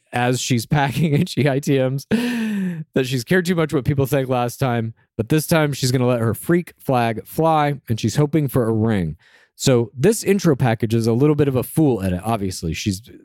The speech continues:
you know, treating her cat like a human child. No offense to anyone who does that. I love cats. But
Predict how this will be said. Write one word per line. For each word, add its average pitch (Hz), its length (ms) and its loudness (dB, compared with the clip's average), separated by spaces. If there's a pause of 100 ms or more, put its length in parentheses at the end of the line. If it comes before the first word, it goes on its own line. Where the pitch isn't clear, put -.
(100)
you 117 120 0
know, 95 260 0 (460)
treating 156 280 2
her 131 340 0
cat 139 260 0
like 123 220 0
a 117 40 0
human 123 280 2
child. 139 460 0 (340)
No 107 80 0
offense 113 320 -2
to 131 60 -2
anyone 113 220 2
who 127 60 2
does 110 220 -2
that. 107 200 -6 (120)
I - 80 -6
love 95 220 -2
cats. - 400 -10 (580)
But 165 500 -2